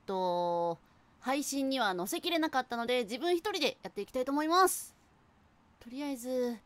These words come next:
動画編集したことないから、動画の編集っていうところがまず一番の私の中の不安材料です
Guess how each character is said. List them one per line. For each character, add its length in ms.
動 160
画 100
編 180
集 140
し 60
た 100
こ 80
と 100
な 120
い 40
か 120
ら、 180
動 220
画 100
の 60
編 240
集 160
っ 40
て 120
い 20
う 40
と 100
こ 80
ろ 80
が 100
ま 160
ず 80
一 220
番 180
の 160
私 260
の 60
中 220
の 80
不 200
安 140
材 180
料 180
で 120
す 320